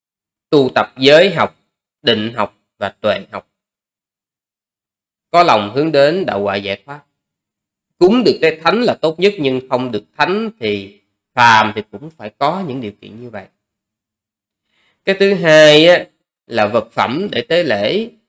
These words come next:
Nó phải là vật phẩm có được một cách hợp lệ, hợp pháp, không hại mình, hại người.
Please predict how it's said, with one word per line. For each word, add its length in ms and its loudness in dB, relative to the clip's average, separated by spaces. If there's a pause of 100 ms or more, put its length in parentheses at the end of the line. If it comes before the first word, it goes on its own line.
(260)
Nó 360 0
phải 420 -2
là 220 0
vật 280 -8
phẩm 380 -6 (440)
có 300 4
được 400 0
một 240 -6
cách 120 -8 (140)
hợp 180 -8
lệ, 380 -4
hợp 220 -10
pháp, 300 -10
không 500 -2
hại 280 -4
mình, 300 -6
hại 160 -20
người. 300 -14